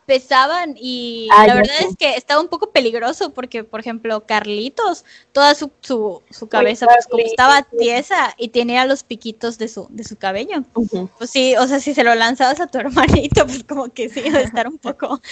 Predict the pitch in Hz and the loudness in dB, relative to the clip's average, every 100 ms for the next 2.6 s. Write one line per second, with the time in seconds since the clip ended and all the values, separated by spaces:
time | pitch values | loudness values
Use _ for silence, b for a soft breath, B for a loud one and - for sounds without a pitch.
0 | 523 339 - 480 - 571 554 370 B B | -2 -2 2 2 2 0 -4 -12 B B
1 | - 320 311 370 - 254 247 247 285 320 | -2 -4 -10 -10 -10 -8 -8 -4 -4 -4
2 | 349 349 320 277 285 294 | -6 -6 -6 -4 -2 -2